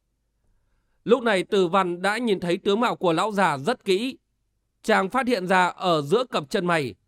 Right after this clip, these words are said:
có một nốt ruồi lớn bằng hạt đậu. Dấu vết này theo sách tướng gọi là nhị long đoạt châu.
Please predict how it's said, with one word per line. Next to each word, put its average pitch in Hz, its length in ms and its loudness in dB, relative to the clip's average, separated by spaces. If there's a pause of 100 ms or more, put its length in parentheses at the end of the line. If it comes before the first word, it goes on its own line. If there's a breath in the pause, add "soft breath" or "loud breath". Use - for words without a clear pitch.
(140)
có 190 120 4
một 247 200 4
nốt 185 280 2
ruồi 190 160 4
lớn 180 360 0
bằng 175 180 0
hạt 160 100 -2
đậu. 160 300 0 (1300)
Dấu 175 180 2
vết 254 160 2
này 190 260 0
theo 185 300 0
sách 247 260 -6
tướng 202 320 0 (340)
gọi 202 220 2
là 196 220 4
nhị 180 300 -4
long 190 320 2
đoạt - 280 -4
châu. 185 360 2